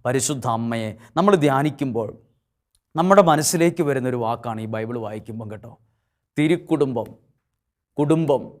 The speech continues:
നിങ്ങളൊരു കുടുംബത്തിലെ ആളല്ലേ? ഒരു കുടുംബത്തിലിരുന്നാ വചനം കേൾക്കുന്നത്. യേശുവിൻ്റെ കുടുംബത്തിൻ്റെ പേര് തിരുക്കുടുംബം. അതിനെക്കുറിച്ചൊരു ഭക്തൻ പറഞ്ഞത്, കുടുംബം എന്ന് പറയുമ്പം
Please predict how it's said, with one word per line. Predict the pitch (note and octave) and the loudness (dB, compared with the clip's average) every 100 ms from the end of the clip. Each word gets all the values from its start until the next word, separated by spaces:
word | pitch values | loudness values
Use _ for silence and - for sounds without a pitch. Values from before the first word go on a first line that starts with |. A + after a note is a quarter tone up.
| - | -10
നിങ്ങളൊരു | C#3 D3+ C#3+ B2 | -4 0 0 0
കുടുംബത്തിലെ | B2+ C3+ C#3 C3+ A#2 | -4 -4 -2 -4 -4
ആളല്ലേ? | A2+ A2 - - _ _ _ _ _ _ _ _ - | -6 -10 -14 -20 _ _ _ _ _ _ _ _ -4
ഒരു | D#3 | -2
കുടുംബത്തിലിരുന്നാ | D#3 D3+ F3+ - E3 D#3 D#3 | 2 2 4 2 2 0 0
വചനം | A#2 A2+ B2 A#2+ | 0 -2 -4 -4
കേൾക്കുന്നത്. | A2+ A2+ A2+ G#2+ - _ _ _ _ _ _ - | -6 -6 -10 -14 -20 _ _ _ _ _ _ -6
യേശുവിൻ്റെ | B2+ C3 D#3 C#3+ C#3 | -2 0 0 2 2
കുടുംബത്തിൻ്റെ | C#3 C#3+ C#3+ C#3+ C#3+ C3 B2 | 2 0 0 -4 -4 -4 -4
പേര് | B2 A#2+ A#2 F#2 - _ _ _ _ _ _ | -4 -4 -6 -10 -14 _ _ _ _ _ _
തിരുക്കുടുംബം. | D#3+ D#3+ F3+ - D3+ C3 A#2+ A2 - - _ _ _ _ - - _ _ _ _ _ _ _ _ - | 2 2 2 -2 -4 -2 -4 -10 -14 -20 _ _ _ _ -20 -20 _ _ _ _ _ _ _ _ -4
അതിനെക്കുറിച്ചൊരു | C#3 D#3+ E3 D#3 C#3+ D#3 C#3+ D#3+ | 0 0 0 -2 0 0 2 2
ഭക്തൻ | D#3 - - G3+ C#3+ | 2 2 6 6 6
പറഞ്ഞത്, | C3 B2 A2 G#2+ - _ _ _ - | 0 -2 -4 -8 -12 _ _ _ -4
കുടുംബം | C#3+ D#3 D3+ C#3+ B2 - - _ _ - | 0 2 2 0 0 -8 -18 _ _ -10
എന്ന് | A#2+ G#2+ | -8 -6
പറയുമ്പം | A#2 A#2 A2+ A2 | -4 -4 -4 -8